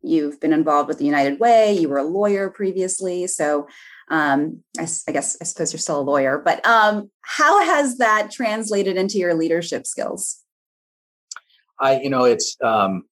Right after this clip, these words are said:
Speaker 2: this could be a long answer, but I'll try to give a short one, a relatively short one. I, so I, I, I was a,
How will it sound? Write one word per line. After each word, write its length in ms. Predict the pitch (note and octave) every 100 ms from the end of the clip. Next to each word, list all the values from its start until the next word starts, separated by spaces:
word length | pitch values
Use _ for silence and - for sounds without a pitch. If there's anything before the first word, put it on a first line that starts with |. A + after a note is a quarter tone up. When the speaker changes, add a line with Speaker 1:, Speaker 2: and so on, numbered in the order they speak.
| _ _ _ _ _ _ _
Speaker 2:
this 100 | -
could 160 | - C#3+
be 80 | A#2+
a 80 | A2
long 320 | A#2 A#2+ A2+
answer, 320 | A2 - G#2+
but 160 | A2 G2+
I'll 140 | G2
try 200 | - G#2+
to 80 | G2
give 200 | G#2 F2+
a 40 |
short 380 | - G#2+ G2+ F#2+
one, 140 | F2+
a 120 | F2+ G#2
relatively 440 | G#2 F#2+ G#2+ G2
short 320 | - G#2 G2+
one. 140 | G2 G2
I, 280 | A#2+ A#2+ A2 _ _ _ _
so 120 | -
I, 340 | B2+ B2+ B2 A2 A#2+
I, 360 | A#2+ A#2 A2 A2 -
I 140 | B2
was 240 | A#2+ A2+ A2+
a, 260 | G#2 G2+